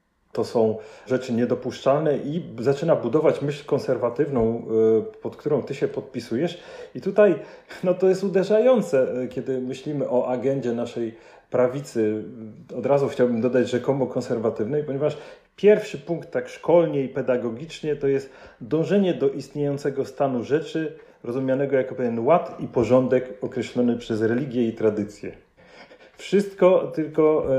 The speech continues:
e, nie budowanie, prawda, zupełnie nowego ustroju, choćby się nie wiadomo co działo. Jak ty widzisz ten pierwszy tutaj, pierwszy tutaj punkt, e, który po dwa tysiące piętnastym roku jest realizowany, czyli,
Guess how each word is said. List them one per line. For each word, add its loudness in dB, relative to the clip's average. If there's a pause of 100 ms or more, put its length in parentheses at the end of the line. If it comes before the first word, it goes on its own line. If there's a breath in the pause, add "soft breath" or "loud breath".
(240)
e, -2
nie 2
budowanie, 4
prawda, -2
zupełnie 0
nowego 2
ustroju, 0
choćby -6
się -4
nie -4
wiadomo -2
co -8
działo. 2
Jak 2
ty -4 (320)
widzisz -10
ten 0 (160)
pierwszy 2
tutaj, 0 (500 loud breath)
pierwszy 0
tutaj -2
punkt, 0
e, 0 (560)
który -2
po -4
dwa 2
tysiące -4
piętnastym -4
roku -2
jest -4
realizowany, 0 (360 loud breath)
czyli, -2